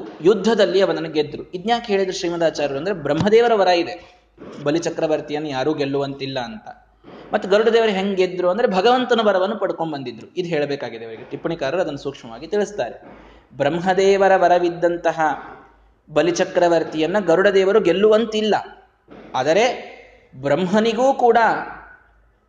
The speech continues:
ಈಶನಾದಂತಹ ಭಗವಂತನ ವರವನ್ನ ಪಡೆದುಕೊಂಡು ಬಂದವರಾದ್ದರಿಂದ, ಅದೊಂದೇ ಕಾರಣಕ್ಕೆ ಯುದ್ಧದಲ್ಲಿ ಬಲಿಯನ್ನ ಸೋಲಿಸಿದ್ದಾರೆ. ಇಲ್ಲಾಂದ್ರೆ ಅವನನ್ನ, ಬಲಿಯನ್ನ ಸೋಲಿಸ್ಲಿಕ್ಕೆ ಯಾರಿಗೂ ಸಾಧ್ಯ ಇರಲಿಲ್ಲ. ಅವನ ಜೊತೆ ಯುದ್ಧವಾಡಿದಾಗ ಅವನನ್ನು ಸೋಲುವಂತಿರ್ಲಿಲ್ಲ ಯಾರೂ ಕೂಡ.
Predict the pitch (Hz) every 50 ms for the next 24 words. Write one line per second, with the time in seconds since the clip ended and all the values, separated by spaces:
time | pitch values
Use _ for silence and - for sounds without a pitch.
0 | _ _ - 185 208 214 196 214 214 202 190 190 185 190 185 185 185 175 170 175
1 | 170 165 147 - - 147 151 180 214 247 254 262 - 277 269 269 254 247 240 240
2 | 233 226 226 226 226 208 160 - - - - - 185 190 196 190 - 185 185 185
3 | 180 170 170 165 170 165 160 156 147 147 139 135 135 139 139 131 131 156 208 254
4 | 254 - - - - - - - _ _ _ _ - 139 139 135 151 190 240 247
5 | 247 214 196 190 180 175 175 - 240 226 190 180 165 185 170 160 160 170 214 233
6 | 220 165 151 - - - - - 156 156 165 180 180 165 151 185 208 208 233 233
7 | 208 196 - 165 135 131 123 113 101 - - - _ _ _ _ _ _ _ _
8 | _ - - - - - 165 170 170 175 196 208 185 180 180 180 185 180 160 151
9 | 151 156 165 170 170 180 175 175 160 156 156 147 - 208 220 - 170 143 127 -
10 | 202 202 165 139 135 135 185 202 220 240 240 233 214 160 - - - - _ _
11 | _ - 139 147 147 139 139 143 - 147 147 147 135 156 151 147 139 135 135 131
12 | 160 196 226 214 208 190 190 190 190 180 165 170 175 185 208 220 - 185 180 214
13 | 226 202 156 139 127 127 127 135 131 - 127 107